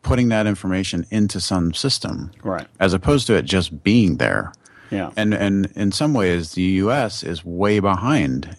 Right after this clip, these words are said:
Speaker 1: in adopting some of these, uh, these technologies where you've got, uh, you've got other countries that, uh, s-, for instance, um, uh,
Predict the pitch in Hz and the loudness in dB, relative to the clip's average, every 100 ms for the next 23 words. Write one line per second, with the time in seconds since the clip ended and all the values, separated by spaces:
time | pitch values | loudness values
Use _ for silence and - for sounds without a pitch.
0 | - 92 90 87 87 85 _ - _ _ | -2 2 4 4 4 0 _ -20 _ _
1 | _ - 95 87 95 95 - 101 87 85 | _ -2 -2 2 2 2 0 0 0 0
2 | 101 90 87 90 87 85 78 - - _ | 0 0 0 0 0 -2 -4 -6 -10 _
3 | _ - 90 85 82 78 73 - 85 87 | _ -8 -2 0 2 0 -2 -4 -2 -2
4 | 78 90 87 95 104 85 80 - 85 82 | 0 -2 2 2 4 2 -2 0 0 0
5 | - 87 85 76 _ _ _ _ _ _ | 2 4 4 2 _ _ _ _ _ _
6 | 95 90 87 90 - 113 104 - 104 101 | 0 2 4 2 2 2 2 0 -4 0
7 | 87 78 - 82 78 _ - 82 78 78 | -2 -4 -4 -2 -2 _ -8 -4 -2 -2
8 | - - 90 82 82 76 - 87 78 73 | -6 -2 0 0 -4 -4 -4 -2 0 0
9 | - 82 - - - _ _ _ _ - | -4 -8 -4 -4 -4 _ _ _ _ -4
10 | 87 65 58 50 | -2 -2 -6 -8